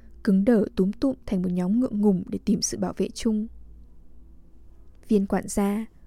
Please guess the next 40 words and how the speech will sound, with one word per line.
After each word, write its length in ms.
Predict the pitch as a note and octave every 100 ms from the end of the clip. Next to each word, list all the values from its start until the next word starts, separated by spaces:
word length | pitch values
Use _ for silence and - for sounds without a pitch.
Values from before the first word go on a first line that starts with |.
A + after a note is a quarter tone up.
| - - -
một 140 | G#3 F#3+
trong 180 | A3 A3
ba 140 | A#3+
vị 220 | A#3 A3+ -
ở 60 |
Minneapolis, 760 | G3 G3+ G3+ - G#3 B3 D#4+ - - - - -
mở 140 | G3+ -
toang 180 | G3 G3+
cánh 180 | F#3+ F#3
cửa. 260 | - A3+ - - - - - - - - -
Amory 420 | - G3+ G3 G3 G3
bước 240 | B3 -
vào 200 | G#3 G3+
và 80 | G3 -
tự 100 | G3+
cởi 180 | G3
mũ 240 | F3+ G3+ A#3
cùng 180 | C4 G3+
áo 160 | F3+
choàng. 420 | - B3+ G#3 F#3 A3 - - - - - - - - -
Cậu 140 | - G3+
hơi 180 | G#3 G#3+
ngạc 260 | G3+ -
nhiên 240 | A3+ A3+ A3+
khi 140 | A#3
không 240 | - G#3
nghe 120 | G#3+ G#3
thấy 200 | G3+ F3+
tiếng 160 | F#3
chuyện 200 | G3 -
trò 240 | - F#3+ -
chói 220 | - F#3
tai 280 | - A#3+ A#3+
vang 140 | A3
lên 200 | G#3+ G#3
từ 100 | G#3+
căn 160 | G3+ A3
phòng 200 | - G3+
bên 140 | G#3+ A#3+
cạnh, 200 | G#3+